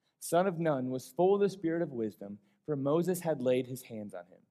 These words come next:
So the people of Israel obeyed him, doing just as the Lord had commanded Moses." We keep reading here. "There, there has never been another prophet in Israel like Moses, whom the Lord knew face to face.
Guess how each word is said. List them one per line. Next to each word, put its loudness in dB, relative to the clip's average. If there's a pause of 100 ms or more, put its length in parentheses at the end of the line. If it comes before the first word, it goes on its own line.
(600)
So -8
the -2
people -2
of -2
Israel 0
obeyed -2
him, -16 (300)
doing -2
just 2
as 0
the -2
Lord -2
had -4
commanded -6 (180)
Moses." -12 (2000)
We -12 (200)
keep -16
reading -10
here. -8
"There, 2 (180)
there 4
has 2
never 2
been 4
another 0
prophet 0
in -8
Israel -4
like -2
Moses, -10
whom -6
the -2
Lord 0
knew -4 (100)
face -4
to -14
face. -14